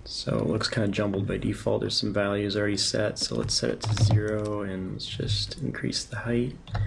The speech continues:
the width, and you'll see that each row is lined up right next to the image next to it. So you can increase the gap here as well, and then just increase the, the count, and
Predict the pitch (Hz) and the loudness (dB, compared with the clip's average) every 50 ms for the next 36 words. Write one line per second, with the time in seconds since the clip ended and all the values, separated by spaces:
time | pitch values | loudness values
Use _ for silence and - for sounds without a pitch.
0 | - - - - - - - - - - - - - - - - - - - - | -2 -2 -2 -2 -2 -2 -4 -8 -10 -12 -16 -16 -16 -18 -18 -20 -20 -14 -10 -8
1 | - - - - - - 135 - - - - - - - - - - - - 101 | -8 -6 -6 -4 -2 0 0 0 0 -2 -2 -4 -4 -4 -6 -6 -6 -6 -6 -6
2 | 101 98 95 - - - 113 110 107 107 110 110 110 - - - - - - - | -6 -4 -4 -4 -2 -2 -2 -2 0 0 0 0 -2 -2 -2 -2 -4 -4 -2 -2
3 | - - - - - - - - - - - - - - - - - - - - | -2 -2 -2 -4 -8 -10 -14 -18 -20 -20 -20 -20 -20 -20 -20 -20 -20 -20 -20 -20
4 | - - - - - - 117 117 113 - - 123 135 143 139 123 123 127 131 143 | -20 -20 -20 -12 -6 -4 -2 -2 0 0 2 4 6 6 8 8 8 6 6 6
5 | 147 147 - 117 113 110 107 107 107 107 110 110 110 117 117 117 - - - - | 4 2 0 0 0 0 0 0 0 2 4 4 4 4 2 2 0 0 0 0
6 | - - 135 - - - - - - - - - - - - 123 113 - - - | 0 0 -2 -2 -2 -4 -6 -4 -2 -2 -2 0 0 0 -2 -4 -4 -6 -10 -16
7 | - - - - 50 - - - - - 123 123 120 120 - - 147 143 - - | -12 -6 -4 -2 0 0 -2 -2 0 2 2 2 2 2 0 -2 -4 -4 -4 -4
8 | - - - - - - - - - - - - - - - - - - - - | -4 -4 -4 -6 -10 -16 -20 -20 -20 -20 -20 -20 -20 -20 -20 -20 -14 -12 -8 -4
9 | - - - 50 - - - - - - - 104 - - - - - - - - | -4 -2 -2 0 -2 -2 -4 -6 -8 -6 -6 -4 -4 -6 -6 -8 -10 -10 -12 -14
10 | - - - 120 117 113 - - 120 117 - - - - - 120 - - - 107 | -12 -6 0 0 2 2 2 0 0 -2 -2 -4 -4 -2 0 0 0 -2 -2 -2
11 | 127 127 123 117 120 120 123 131 139 147 147 147 147 147 127 104 101 101 101 101 | 0 0 0 0 0 0 2 4 4 4 4 4 4 4 4 4 2 2 2 2
12 | 101 104 101 101 101 - - - 107 - - - - 110 110 113 113 - - - | 2 2 0 0 -2 -4 -2 -2 -2 -2 -2 0 0 2 2 2 2 0 -2 -2
13 | - 107 101 101 104 104 107 104 98 95 - 117 127 - - 120 113 - 107 101 | 0 2 2 2 2 0 0 -2 -4 -2 0 2 2 2 2 2 0 -2 -2 0
14 | 101 101 101 101 101 101 101 | 0 2 2 2 0 -2 -4